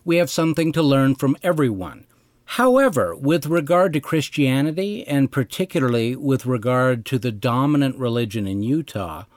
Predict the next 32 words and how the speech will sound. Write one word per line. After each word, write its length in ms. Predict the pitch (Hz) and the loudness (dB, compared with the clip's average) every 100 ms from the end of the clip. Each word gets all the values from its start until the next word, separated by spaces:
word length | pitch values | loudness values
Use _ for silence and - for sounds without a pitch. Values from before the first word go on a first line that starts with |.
| _ _ - _ | _ _ -20 _
things 380 | - 120 120 117 | -4 0 0 0
have 180 | 123 110 | -2 -2
obviously 640 | 101 101 107 98 - 107 | -2 -2 -4 -4 -6 -10
changed. 580 | - 151 113 71 - - _ _ _ _ - | -4 -2 -2 -6 -14 -20 _ _ _ _ -8
And 360 | 123 120 120 | -2 0 2
these 240 | 110 123 113 | 2 0 0
changes 720 | - 160 156 156 120 117 107 | -4 0 2 0 0 -2 -4
seem 280 | - 131 123 | -2 0 0
to 80 | 120 | -2
be 140 | 110 | -6
growing 600 | 98 127 135 147 135 123 | -4 0 2 2 2 0
in 180 | 120 120 | -2 -4
intensity 760 | 110 101 147 156 - 101 101 | -4 -4 -2 -2 -4 -4 -2
every 220 | 104 101 101 | -2 -4 -2
year. 380 | 113 92 69 _ - - - - - - _ | -2 -4 -8 _ -20 -20 -20 -20 -20 -20 _
Of 160 | 175 143 | -2 0
course, 380 | 160 190 175 | 2 2 2
I'm 240 | - 147 135 | -2 0 2
aware 380 | 123 127 127 131 | 4 4 4 2
of 240 | 127 107 | 0 0
recent 420 | 123 131 - 135 | 2 2 2 0
challenges 640 | - 131 120 120 110 113 98 | 0 0 0 0 -2 -4 -4
that 120 | 127 | -4
many 260 | 127 127 131 | 0 0 0
Christians 520 | - 117 - 123 110 | -2 -4 -2 -4 -2
have 120 | 117 | -4
faced 440 | - 107 101 - | -4 -4 -4 -6
with 180 | 117 107 | -8 -8
persecution 720 | - 113 - - 113 107 120 113 | -6 -6 -6 -6 -4 -4 -4 -6
throughout 340 | 107 104 98 | -4 -4 -4
the 60 | 104 | -6
world. 460 | 98 95 82 - | -8 -8 -8 -14